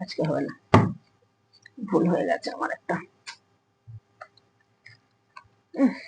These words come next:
ভাবছিলাম অন্য কার্ড থেকে নেব, নেব, যে দেখি তার কি অনুশোচনা হচ্ছে। তো আজকে হবে না,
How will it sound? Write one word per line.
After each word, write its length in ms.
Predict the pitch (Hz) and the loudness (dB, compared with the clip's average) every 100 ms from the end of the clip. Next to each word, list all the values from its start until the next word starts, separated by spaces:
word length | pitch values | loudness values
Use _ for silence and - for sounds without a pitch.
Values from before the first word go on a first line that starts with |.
| - - _ _ _ _ _ _ _ _ _ _ - 202 | -20 -20 _ _ _ _ _ _ _ _ _ _ -6 -2
ভাবছিলাম 380 | 202 190 202 180 | 0 2 2 4
অন্য 120 | 180 175 | 2 2
কার্ড 140 | 180 180 - | 2 0 -2
থেকে 160 | 196 170 | 0 2
নেব, 240 | 165 165 160 170 | 2 0 2 4
নেব, 140 | 190 165 143 _ _ _ | 6 4 2 _ _ _
যে 60 | 190 170 | 0 4
দেখি 180 | 220 240 - | 6 6 4
তার 120 | 185 180 | 2 2
কি 100 | - 262 208 | 4 6 8
অনুশোচনা 520 | 185 190 190 190 185 151 | 6 2 0 2 4 2
হচ্ছে। 320 | 160 - 170 165 - _ _ _ _ _ _ - | -2 -4 -4 -4 -8 _ _ _ _ _ _ -10
তো 80 | - - - 180 | -2 0 0 -2
আজকে 220 | - 196 | 4 6
হবে 140 | 160 139 | 6 2
না, 60 | - | -4